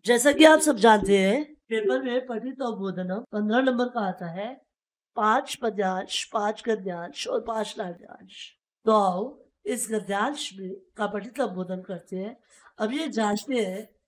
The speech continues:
कि आपको पाठ कितना समझ में आया। एक तो हमें ये समझ में आता है कि हमें पाठ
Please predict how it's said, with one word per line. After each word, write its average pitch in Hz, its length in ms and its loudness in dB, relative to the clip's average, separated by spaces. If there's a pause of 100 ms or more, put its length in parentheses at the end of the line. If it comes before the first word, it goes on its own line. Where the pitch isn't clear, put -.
(160)
कि 247 140 0
आपको 311 420 6
पाठ 202 480 0
कितना 247 360 -4
समझ 208 460 -8
में 247 120 -6
आया। 160 320 -12 (420)
एक 240 260 0
तो 285 140 4
हमें 302 120 -4
ये 294 160 -4
समझ 214 380 -6
में 269 100 0
आता 240 240 -2
है 247 80 -4
कि 269 140 -10
हमें 262 260 -6
पाठ 226 440 -6